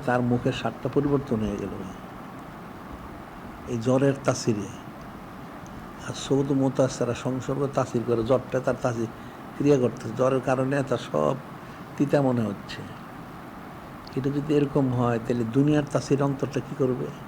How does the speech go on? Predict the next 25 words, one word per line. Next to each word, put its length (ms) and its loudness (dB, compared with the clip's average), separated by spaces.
জ্বরের 320 8
তাসিরে 400 4
যদি 140 2
মুখটা 340 4
বা 80 4
তিতা 300 6
হয়ে 240 6
যায়, 300 6
রসগোল্লা 560 4
তিতা 300 4
লাগে, 320 4
মিষ্টি 400 2
তিতা 280 4
লাগে, 300 4
অন্য 120 4
জিনিসটা 300 2
পানিও 360 6
তিতা 280 4
মনে 200 4
হয়, 200 2
সবই 260 4
তিতা 260 0
মনে 200 2
হচ্ছে 340 0
জ্বরের 300 4